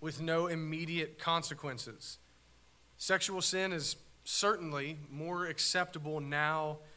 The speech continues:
than ever, but the problem has always been there, right? Even in old Puritan church records, you can see sexual sin topping the list of reasons for church discipline.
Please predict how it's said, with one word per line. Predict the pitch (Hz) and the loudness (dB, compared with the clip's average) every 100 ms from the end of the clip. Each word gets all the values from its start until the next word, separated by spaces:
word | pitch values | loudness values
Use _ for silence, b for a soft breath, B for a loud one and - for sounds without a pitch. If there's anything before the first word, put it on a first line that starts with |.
| B - | B -4
than | 151 | 2
ever, | 170 190 143 147 | 8 6 6 0
but | 160 160 - | 0 -2 -4
the | 160 | -4
problem | 147 185 214 226 165 156 160 | 0 8 10 10 8 2 2
has | 160 147 | 0 2
always | 156 170 170 165 139 | 2 2 2 0 -4
been | 123 160 170 | -2 0 0
there, | 139 113 107 - B B B B | -2 -6 -8 -16 B B B B
right? | 143 156 | 4 4
Even | 160 190 196 | 4 0 2
in | 180 | 2
old | 175 175 185 151 | 4 4 4 0
Puritan | - 185 190 180 165 147 | -2 2 2 2 -2 -2
church | - 185 202 | 0 0 -2
records, | 160 139 143 143 123 | 0 0 0 -4 -4
you | 165 | -4
can | 170 | -4
see | 156 - 175 | -2 -2 0
sexual | - 175 175 - 185 175 | 2 2 2 0 -4 -4
sin | - 170 135 127 - B B | -4 -4 -6 -10 -16 B B
topping | - 190 202 196 | 4 6 6 0
the | 180 | 0
list | 160 170 175 185 | 0 0 0 -2
of | 147 | -4
reasons | 156 170 160 143 | -4 -4 -6 -8
for | 143 | -8
church | - 156 147 | -6 -6 -6
discipline. | 143 139 123 110 | -8 -10 -12 -14